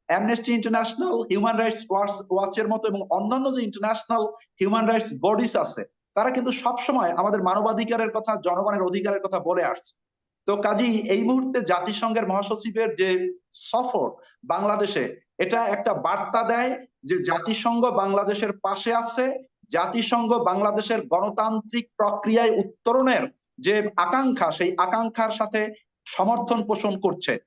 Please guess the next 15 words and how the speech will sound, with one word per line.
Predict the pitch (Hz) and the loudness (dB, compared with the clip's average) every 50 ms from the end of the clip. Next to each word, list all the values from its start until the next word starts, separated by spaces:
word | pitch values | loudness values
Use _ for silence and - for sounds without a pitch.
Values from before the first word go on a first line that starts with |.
| _ _ _ - 220 | _ _ _ -10 -2
জাতিসংঘ | - - 233 - - 240 233 - 254 240 240 233 226 240 247 262 262 269 262 262 - - _ _ _ _ _ _ _ - | 0 0 0 0 0 -2 -2 0 0 0 2 2 2 2 2 2 0 -2 -4 -6 -10 -16 _ _ _ _ _ _ _ -2
এই | 190 214 233 254 262 262 - - - - | 0 0 2 2 2 2 0 0 -4 -6
সরকারের | - - - 208 208 202 202 220 214 220 214 208 208 202 - _ _ _ | -6 -4 -2 0 0 0 0 0 2 2 0 0 -2 -6 -10 _ _ _
পক্ষে | - 208 208 202 208 208 226 | 0 0 0 0 0 0 0
আছে, | 226 220 220 220 254 | 0 0 0 0 0
এই | 262 254 - 185 | 0 0 -2 -2
সরকারের | 180 185 180 180 180 - 190 185 190 190 190 185 185 - _ _ - | -2 0 -2 -2 -2 0 0 0 0 0 -2 -4 -8 -14 _ _ -8
সাথে | - - - - 226 226 - 151 | -6 -2 0 0 0 2 2 0
আছে। | 120 - - - 104 - _ _ _ _ _ _ - | 0 0 -4 -8 -10 -12 _ _ _ _ _ _ -2
কাজেই | 208 214 208 240 233 214 208 - - - - _ - | 0 0 2 2 2 2 0 -2 -4 -8 -14 _ -8
জাতি-, | 120 147 185 185 185 185 - - | -2 0 0 2 2 0 -2 0
আমা-, | 185 202 214 | 0 0 2
আমা-, | 190 196 208 202 202 | 2 2 2 2 2
আমার | - 185 196 190 190 190 | 2 2 2 2 0 0
ধারণা | - - 202 254 277 269 220 160 123 113 | -2 -2 -2 -2 0 0 -2 -2 -2 -4